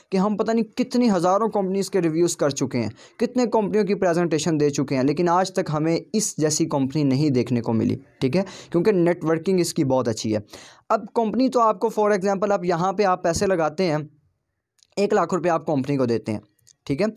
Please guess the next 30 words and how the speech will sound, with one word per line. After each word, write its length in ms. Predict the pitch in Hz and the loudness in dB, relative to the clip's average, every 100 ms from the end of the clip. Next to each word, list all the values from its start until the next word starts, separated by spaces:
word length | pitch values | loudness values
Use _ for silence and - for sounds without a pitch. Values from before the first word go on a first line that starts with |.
| - _ 135 | -10 _ -4
मैं 80 | |
आपको 440 | 139 143 131 135 135 | -2 -2 -2 0 0
एग्जांपल, 360 | 139 139 123 127 | 0 0 -2 -2
अगर 160 | 160 | 0
आप 200 | 175 170 | 0 0
एक 240 | 175 175 175 | 0 2 2
लाख 220 | 156 - | -2 -2
रुपया 220 | 151 165 | -2 -2
कंपनी 420 | 160 131 127 160 | -2 -4 -2 -2
को 160 | 156 175 | 0 0
देते 320 | 120 107 - | 0 -2 -2
हैं, 180 | 104 98 - - | -4 -4 -8 -4
ठीक 160 | 135 | 0
है, 100 | 175 180 - _ 139 | 0 -4 -14 _ -2
multiply 560 | 156 160 196 165 165 165 - | 0 0 -2 0 0 0 -2
seven, 280 | 139 135 131 | 0 0 -2
for 240 | 131 208 | 0 2
example, 260 | 185 190 202 | 2 0 2
इस 140 | 190 | 0
दफ़ा 140 | 190 190 | 2 0
आपको 180 | 180 185 | 0 -2
सेवन 300 | - 160 170 | 0 0 0
परसेंट 420 | 156 147 165 160 - | -2 0 -2 -2 -6
प्रॉफिट 340 | 139 127 135 123 | -4 -2 -2 0
मिला 200 | 117 110 | 0 0
है, 80 | 107 - - | -2 -12 -8
divided 540 | 131 139 143 147 156 175 143 | -2 2 2 2 0 -2 0
by 120 | 147 | 2
one 320 | 143 120 127 | 2 0 -2
hundred, 520 | 120 117 104 107 - | -2 -4 -2 -4 -6